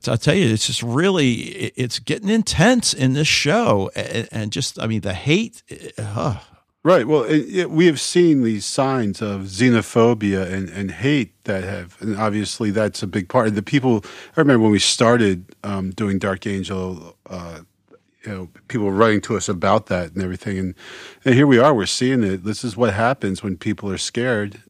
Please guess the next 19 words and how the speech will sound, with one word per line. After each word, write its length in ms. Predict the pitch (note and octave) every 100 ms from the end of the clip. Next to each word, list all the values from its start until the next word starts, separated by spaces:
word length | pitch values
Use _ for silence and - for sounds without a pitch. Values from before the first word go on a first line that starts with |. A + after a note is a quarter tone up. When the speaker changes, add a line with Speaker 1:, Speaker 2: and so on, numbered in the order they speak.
| _ -
Speaker 2:
You 200 | A2 A2
know, 140 | G2
they, 280 | G2 G2 F#2+
they 340 | E2+ A#2 G#2+
have 240 | F#2+ G#2+ F2+
the 100 | B2
other. 380 | G2+ A#2+ G2+ E2+
And 160 | F#2+
if 120 | F#2+ F2
you 180 | G#2 A2
are 140 | A2
of 480 | G#2+ G2+ F#2 F#2 _
the 140 | G#2+
other, 440 | G2 B2 G#2 A2 B2
then, 640 | B2 F2+ F#2 F2+ E2 - -
you 80 | E2+
know, 60 |
you're 200 | F2+ F2+
gonna, 280 | G2 F#2+ F#2+